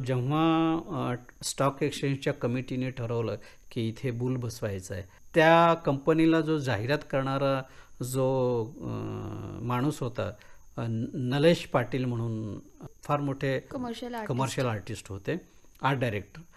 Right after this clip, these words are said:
Speaker 2: हं.
Speaker 1: त्यांच्याकडे ही जबाबदारी. ते मला ओळखतात. त्याच्यामुळे
Speaker 2: अच्छा.
Speaker 1: त्यांनी मला डायरेक्ट फोन केला आणि असं असं आपल्याला काम करायचं. मग मी
Speaker 2: हम्म.
Speaker 1: गेलो. त्यांनी सांगितल्याप्रमाणे मग ते जे काय प्रोसेस असते तसं झालं. अ,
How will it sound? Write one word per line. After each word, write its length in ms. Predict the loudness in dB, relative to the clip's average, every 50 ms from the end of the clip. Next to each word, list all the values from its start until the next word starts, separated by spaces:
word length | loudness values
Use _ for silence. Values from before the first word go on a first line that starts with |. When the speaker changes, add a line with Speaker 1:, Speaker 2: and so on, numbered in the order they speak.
| -20 -18 -4
Speaker 2:
हं. 60 | 0
Speaker 1:
त्यांच्याकडे 520 | 0 2 2 6 6 6 6 6 4 4
ही 140 | 4 4 4
जबाबदारी. 640 | 2 2 0 0 0 -2 -2 -4 -6 -8 -8 -8 -10 -12 -14 -18 -20 -20 -20 _ -20 _ 4
ते 80 | 6 8
मला 220 | 8 10 10 12
ओळखतात. 500 | 12 12 12 12 12 10 8 2 -6 -6 -6 -10 -16 -20 -20 -20 -20 -6 -4
त्याच्यामुळे 380 | -4 -2 0 0 2 2 2
Speaker 2:
अच्छा. 100 | 2 2
Speaker 1:
त्यांनी 220 | 0 0 0 0 0
मला 180 | 0 0 0
डायरेक्ट 360 | 0 2 2 2 0 0 -2 -6
फोन 340 | -10 -6 -4 -2 -2 -2
केला 320 | -4 -6 -6 -6 -6 -6 -8 -10 -14 -20 _ -20 -20 -20 -20 -20 -20 -20 -20 -20 -10 -6
आणि 360 | -4 -2 -2 -2 -2 -2 -2
असं 300 | -2 -4 -4 -4 -4 -6
असं 160 | -4 -2 -2
आपल्याला 360 | -2 -2 -2 -4 -4 -4 -4 -4
काम 300 | -2 -2 -2 -2 -2 -6
करायचं. 540 | -8 -10 -12 -10 -12 -12 -14 -12 -10 -10
मग 180 | -8 -8 -8 -8
मी 160 | -8 -6 -6
Speaker 2:
हम्म. 100 | -4 0
Speaker 1:
गेलो. 320 | 2 2 2 2 0 -4 -8 -12 -20 -20 -20 -20 -20 -20 -20 -20 -20 -20 -16 -14
त्यांनी 380 | -14 -6 -4 -4 -4 -2 -4
सांगितल्याप्रमाणे 1000 | -6 -6 -6 -6 -6 -8 -8 -8 -8 -8 -8 -8 -10 -10 -8 -8 -10 -10 -10 -10
मग 140 | -10 -12 -12
ते 440 | -12 -10 -8 -8 -6 -6 -8 -10 -10 -10
जे 60 | -10
काय 240 | -8 -6 -8 -8 -8
प्रोसेस 480 | -8 -8 -10 -10 -8 -8 -8 -8 -8
असते 380 | -8 -8 -10 -10 -12 -12 -12 -12
तसं 300 | -12 -14 -18 -14 -14 -12
झालं. 380 | -10 -8 -8 -8 -8 -8 -10 -10 -10 -12 -12 -12 -12 -14 -16 -20 -20 -14
अ, 40 | -12